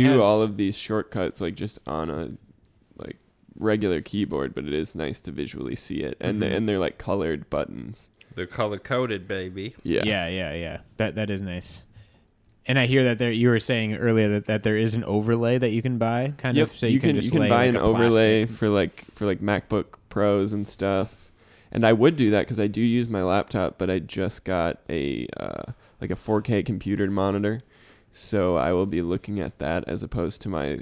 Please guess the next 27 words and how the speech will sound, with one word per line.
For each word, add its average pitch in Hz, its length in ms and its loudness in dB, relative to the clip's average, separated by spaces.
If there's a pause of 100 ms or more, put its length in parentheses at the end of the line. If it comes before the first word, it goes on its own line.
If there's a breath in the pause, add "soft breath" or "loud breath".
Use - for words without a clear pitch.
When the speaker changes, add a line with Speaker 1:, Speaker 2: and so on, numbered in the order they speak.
(100)
Speaker 2:
little 87 260 -2
thirteen-inch - 640 -4
laptop - 500 -4
screen. 131 380 -4 (500 soft breath)
So 80 560 -2
using 117 460 2
a 98 60 0
keyboard 92 640 -2
that 78 200 -4
is, 78 200 -4
like, 78 180 -6
plugged 87 300 -6
into 90 240 -6
my 80 140 -4
monitor 71 460 -4
behind 73 460 -6
it - 180 -6
just - 220 -12
isn't - 200 -8
really 78 180 -4
feasible - 600 -6 (100)
for - 580 -10
what - 280 -8
I 64 40 -6
intend 67 360 -6
to 85 80 0
do. 143 220 0